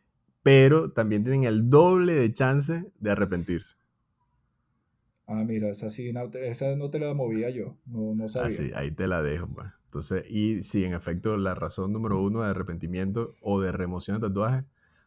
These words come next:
Speaker 1: tiene que ver con el tatuaje específico, el estilo de nombres. O sea <laughs>
Speaker 2: Y también, pero fíjate que también, sí, si eres un poco más condescendiente contigo mismo y <laughs> sabes que ese nombre se quedó ahí, aunque le metan láser,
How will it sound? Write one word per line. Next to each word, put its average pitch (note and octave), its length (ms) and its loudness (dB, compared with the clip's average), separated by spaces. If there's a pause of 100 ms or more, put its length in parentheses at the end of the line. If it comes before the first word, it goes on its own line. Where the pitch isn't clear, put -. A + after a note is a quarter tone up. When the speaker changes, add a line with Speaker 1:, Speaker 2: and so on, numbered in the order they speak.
Speaker 1:
tiene F2+ 220 -4
que F2 80 0
ver D#2 120 0
con F#2 320 -8 (420)
el F2+ 140 -4
tatuaje F2 300 -2
específico, F#2+ 440 -6
el G2 80 -2
estilo G#2+ 420 -4 (100)
de E2 200 -8
nombres. F2 720 -2 (200)
O - 40 -20
sea G#2+ 200 2
<laughs> - 380 0 (520)
Speaker 2:
Y G3 140 4
también, A3 560 4
pero G#3 180 6
fíjate D#4 360 -2
que B3 140 2
también, F3 500 2
sí, G#3 560 -6
si D3+ 220 -2
eres D#3 200 6
un G#3+ 140 4
poco G3+ 220 4
más F3+ 160 0
condescendiente D#3 920 2
contigo C#3 480 0
mismo C3+ 520 -2 (300)
y D3 80 4
<laughs> C#3+ 140 4
sabes D3 520 2
que C#3+ 240 2
ese D#3 200 2
nombre D#3+ 240 2
se D#3+ 160 4
quedó C3 260 4
ahí, D#3+ 380 6
aunque D3 360 4
le C3 120 2
metan D#3+ 340 -2
láser, B2 400 -2